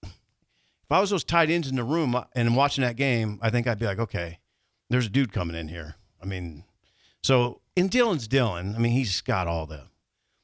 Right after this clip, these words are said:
he's just a physical freak. It, it all come down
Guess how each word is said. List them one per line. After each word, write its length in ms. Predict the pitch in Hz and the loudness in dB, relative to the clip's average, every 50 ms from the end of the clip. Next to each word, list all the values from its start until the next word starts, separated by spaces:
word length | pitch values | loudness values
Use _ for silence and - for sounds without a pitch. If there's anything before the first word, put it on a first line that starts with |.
| _ _ _ - | _ _ _ -2
he's 160 | - 226 - | -2 -2 -2
just 220 | - - - - | -2 -4 -4 -4
a 60 | - - _ _ _ _ _ _ _ _ _ _ | -4 -14 _ _ _ _ _ _ _ _ _ _
physical 460 | - - - - 107 85 82 - 92 | -20 -6 -2 0 0 0 -2 -6 -10
freak. 640 | - - - - 117 135 110 69 - - - - - _ _ _ _ _ _ _ _ | -12 -14 -6 -2 -2 -2 -2 -4 -8 -14 -20 -20 -20 _ _ _ _ _ _ _ _
It, 220 | 120 123 - 139 | -10 -6 -2 2
it 40 | 135 | 2
all 160 | 123 123 120 110 | 4 4 2 2
come 200 | - - 110 104 | 2 0 -2 0
down 440 | 98 107 107 107 104 98 92 90 | 2 2 2 2 2 0 -2 -4